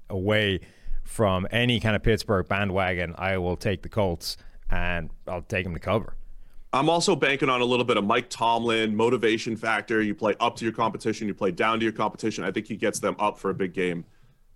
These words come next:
Speaker 2: in this one. So I'll take Pittsburgh covering the one and a half, maybe even winning this game. Tennessee Titans at the Green Bay Packers. It's Sunday Night Football. This is really incredible. Two of the best offenses in the league.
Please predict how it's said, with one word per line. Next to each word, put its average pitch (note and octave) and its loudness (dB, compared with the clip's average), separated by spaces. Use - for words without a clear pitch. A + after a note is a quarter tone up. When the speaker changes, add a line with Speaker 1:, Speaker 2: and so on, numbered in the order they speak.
Speaker 2:
in G#2+ 4
this F#2+ 2
one. F2 -6
So - -2
I'll G#2 2
take A2+ -2
Pittsburgh G2+ 0
covering E3+ 4
the D3+ 4
one C3+ 4
and A#2+ 0
a A#2 0
half, A2+ 0
maybe D#3 2
even C3+ -2
winning G2+ -4
this G2 0
game. G2 0
Tennessee F3+ 0
Titans D3+ 0
at C3 -2
the C3+ -6
Green C3 2
Bay A#2+ 6
Packers. G#2+ -2
It's - -8
Sunday C3 2
Night B2+ 2
Football. F2+ 0
This C#3+ 2
is A2 0
really D#3+ 4
incredible. F#2+ 2
Two E3+ 4
of E3+ 6
the D#3 2
best C#3+ 2
offenses B2 0
in G#2 0
the G2 0
league. A#2+ 2